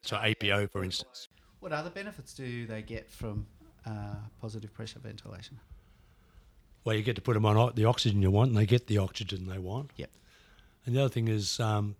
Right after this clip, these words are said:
Speaker 2: flow rates too. So inspiratory flow rates can be fairly high. So on a ventilator, they can deliver whatever flow rate they need, which is how fast they suck the gas in.
Speaker 1: Right. So you started touching on a few things that I did wanna ask you about, and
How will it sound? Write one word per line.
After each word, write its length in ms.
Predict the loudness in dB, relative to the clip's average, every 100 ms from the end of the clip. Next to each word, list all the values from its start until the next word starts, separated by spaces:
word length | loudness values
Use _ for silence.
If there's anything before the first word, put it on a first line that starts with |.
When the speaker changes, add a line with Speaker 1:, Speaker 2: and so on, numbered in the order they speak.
| -4
Speaker 2:
flow 200 | 2 4
rates 400 | 4 0 -4 -6
too. 240 | -2 -2
So 300 | -2 -4 -4 -6 -20 -20 -20 -2
inspiratory 480 | -2 0 -2 -4
flow 220 | -4 0 2
rates 220 | 2 -2
can 140 | -4
be 100 | -6
fairly 300 | -4 -4 -4
high. 320 | -6 -4 -4 -4
So 180 | -4
on 80 | -4
a 60 | -4
ventilator, 500 | -4 -4 -4 -4 -4
they 140 | -6
can 160 | -6 -8
deliver 280 | -6 -6 -6
whatever 360 | -8 -8 -10
flow 260 | -10 -10 -8
rate 240 | -8 -10
they 140 | -10 -8
need, 380 | -8 -8 -10 -16 _ _ _ _ -20 -20 _ _ _ _
which 140 | -10 -4
is 40 | -4
how 100 | -4
fast 360 | -4 -6 -6
they 120 | -6 -6
suck 280 | -4 -6
the 80 | -8
gas 300 | -8 -6 -6
in. 180 | -6 -10 -16 _
Speaker 1:
Right. 220 | -10 -10 -10 -18 -20
So 140 | -14 -12
you 160 | -12
started 400 | -12 -12 -12 -12
touching 320 | -12 -12 -10
on 140 | -8 -8
a 60 |
few 200 | -10 -12
things 260 | -10 -10 -10
that 140 | -10
I 80 | -10
did 240 | -10 -12 -10
wanna 220 | -10 -10
ask 360 | -10 -12 -12
you 140 | -10 -10
about, 320 | -8 -8 -8
and 180 | -10